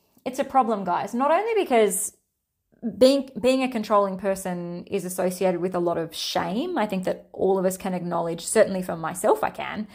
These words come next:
acknowledge that, um, seeing myself in controlling behavior feels really shameful to me because I,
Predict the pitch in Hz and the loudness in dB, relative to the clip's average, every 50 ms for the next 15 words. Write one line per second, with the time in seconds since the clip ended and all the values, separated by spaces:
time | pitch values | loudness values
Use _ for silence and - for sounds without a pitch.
0 | - - - - - - 202 185 190 190 190 196 180 180 175 - - 190 180 180 | -18 -20 -20 -10 -4 -2 -2 0 2 0 2 2 0 0 -2 0 2 4 4 4
1 | 170 - - - _ _ _ _ - 190 185 180 180 185 - - - 220 220 226 | 2 0 -6 -14 _ _ _ _ -4 -2 -2 -2 -4 -6 -6 -2 -2 0 0 0
2 | 226 220 196 185 185 185 190 190 185 185 185 180 180 175 175 - 190 180 180 - | 0 0 0 0 0 -2 -2 -4 -4 -4 -6 -6 -6 -6 -8 -8 -8 -6 -4 -2
3 | 185 180 180 180 175 175 180 180 170 - 165 165 165 170 180 185 180 180 175 180 | 0 0 0 0 0 -2 -4 -6 -6 -4 -4 -4 -2 2 4 4 4 4 2 0
4 | - - - - - - 196 185 190 190 190 190 190 190 185 175 175 170 180 - | -4 -12 -16 -12 -6 -2 0 2 2 2 0 -2 -2 -2 -2 0 0 -2 -4 -6
5 | - 165 165 170 185 190 - - 240 262 254 - - 233 220 247 294 359 359 - | -6 -6 -6 -6 -6 -6 -6 -6 -6 -6 -6 -6 -4 -4 -4 -4 -4 -6 -6 -6
6 | - 214 214 208 208 196 190 185 180 180 180 180 | -6 -2 -2 2 4 4 4 4 2 0 -2 -6